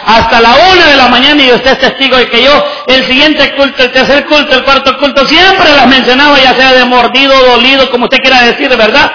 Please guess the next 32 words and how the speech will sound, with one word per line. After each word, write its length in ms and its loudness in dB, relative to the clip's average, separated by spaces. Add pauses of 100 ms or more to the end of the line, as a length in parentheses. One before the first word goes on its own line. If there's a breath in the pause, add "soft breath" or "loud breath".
(220 loud breath)
Como 300 2
sea, 300 0
siempre. 800 0
Pero 200 2
un 100 0
día 240 0
le 160 0
pedí 240 0
a 60 2
Dios 200 0
que 100 -2
la 200 2
oveja 380 0
que 120 -2
se 160 0
fuera, 220 0
ya 140 0
no 100 0
acordarme 480 0
de 140 2
ella 160 2
ni 100 2
mencionarla. 760 0 (1500)
¿Me 120 -4
está 200 -2
costando? 520 0
Pues 120 0
ya 80 0
no 100 -2
las 140 0
menciono, 460 -2
bien. 360 -4